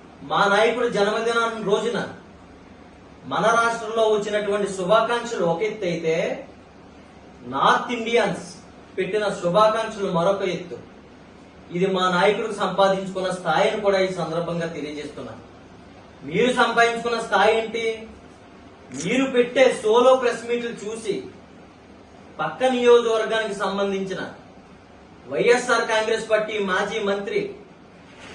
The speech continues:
మీ సోలో వీడియోలు చూస్తూ, నవ్వుకుంటూ, "ఒరే, వాడిని ఎక్కడన్నా మంచి డాక్టర్కి చూపించండిరా, మంచి వైద్యం అందించండిరా" అని మాట్లాడడం జరిగింది. అది మీకున్నటువంటి స్థాయిని కూడా ఈ సందర్భంగా తెలియజేస్తున్నా.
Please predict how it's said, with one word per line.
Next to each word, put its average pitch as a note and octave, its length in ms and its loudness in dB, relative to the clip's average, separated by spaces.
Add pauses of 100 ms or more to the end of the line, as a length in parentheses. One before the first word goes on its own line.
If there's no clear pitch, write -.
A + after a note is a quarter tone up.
మీ G3 60 -4
సోలో G#3 480 4
వీడియోలు A3 460 2
చూస్తూ, G3+ 560 -4 (760)
నవ్వుకుంటూ, A3 800 -2 (560)
"ఒరే, F#3+ 180 2
వాడిని G3 320 6
ఎక్కడన్నా G3 480 0
మంచి F#3+ 240 -2
డాక్టర్కి F#3 600 -2
చూపించండిరా, F#3 760 -4 (420)
మంచి F3+ 320 -6
వైద్యం F3 380 -2
అందించండిరా" F#3+ 840 -4 (300)
అని D#3 160 -8
మాట్లాడడం D#3+ 540 -4
జరిగింది. C3 380 -8 (600)
అది D3+ 180 -10
మీకున్నటువంటి D#3+ 800 -6
స్థాయిని F#3+ 500 -2
కూడా F3 500 0 (360)
ఈ C#3+ 40 -14
సందర్భంగా D3+ 560 -6
తెలియజేస్తున్నా. C#3 680 -10